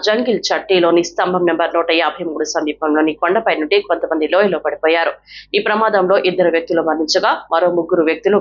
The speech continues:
గాయపడినట్లు చెప్తున్నారు. దీంతో పాటు ఒక వ్యక్తి తప్పిపోయినట్లు సమాచారం. అతని కోసం అధికారులు గాలింపు చర్యలు చేపడుతున్నారు. ప్రమాదం గురించి సమాచారం అందిన వెంటనే డీడీఆర్ఎఫ్ ను సంఘటనా స్థలానికి పంపినట్లు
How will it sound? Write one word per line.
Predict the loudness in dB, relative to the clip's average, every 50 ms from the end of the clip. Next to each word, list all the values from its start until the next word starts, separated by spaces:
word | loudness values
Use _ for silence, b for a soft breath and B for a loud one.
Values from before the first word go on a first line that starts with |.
| 2 0
గాయపడినట్లు | -2 -2 -2 -4 -6 -6 -8 -2 -2 -2 -2 -2 -6
చెప్తున్నారు. | -8 -6 -4 -2 0 0 -2 -4 -6 _ _ B B B B B B 0
దీంతో | 0 2 2 2 2 2
పాటు | 2 2 2 2
ఒక | 2 2 2 2
వ్యక్తి | 2 0 0 0 0
తప్పిపోయినట్లు | 0 0 0 2 2 2 2 2 0 -2 -4 -2 -2 -2
సమాచారం. | 0 0 -2 0 0 -2 -2 -2 -4 -6
అతని | -4 -2 -4 0 0 0
కోసం | 0 2 0 0 0 -2
అధికారులు | -2 -2 -2 -2 0 0 0 0 0
గాలింపు | 0 0 -2 -6 -6 -6 -2
చర్యలు | 0 0 0 0 -2 -4 -4 -4
చేపడుతున్నారు. | -6 -4 -4 -8 -8 -6 -4 -2 -2 -2 -4 -6 _ _ B B B B B _
ప్రమాదం | -2 0 2 2 2 2 0 -2 -2
గురించి | -2 0 -2 -2 0 0
సమాచారం | 0 0 0 0 0 0 0 2 0
అందిన | 0 2 2 2 0
వెంటనే | 0 2 2 2 2 2 2 2
డీడీఆర్ఎఫ్ | 2 4 4 4 4 2 0 -2 -2 0 0
ను | 0 0 0 -6 _ _ _ _ -2
సంఘటనా | -2 -2 -2 -2 -2 -2 -2 -2 -2
స్థలానికి | -2 -2 0 0 2 2 0 0 -2 -6 -4 -2 -2
పంపినట్లు | -2 -2 -2 -4 -4 0 2